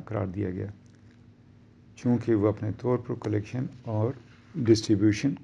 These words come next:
करते हैं। इसको देखा देखी बाद दूसरे फ़िक़्ह के फॉलोअर्स ने भी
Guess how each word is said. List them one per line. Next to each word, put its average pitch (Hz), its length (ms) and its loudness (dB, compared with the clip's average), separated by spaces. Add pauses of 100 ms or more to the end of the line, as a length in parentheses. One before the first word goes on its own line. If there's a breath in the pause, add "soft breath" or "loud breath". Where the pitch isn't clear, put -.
करते 113 280 -6
हैं। 104 200 -6 (2750)
इसको 156 440 4 (380)
देखा 127 320 4
देखी 110 380 4 (540)
बाद 113 360 -4
दूसरे 113 320 0
फ़िक़्ह - 260 -2
के 110 260 0
फॉलोअर्स 107 540 4
ने 98 140 -2
भी 95 200 -4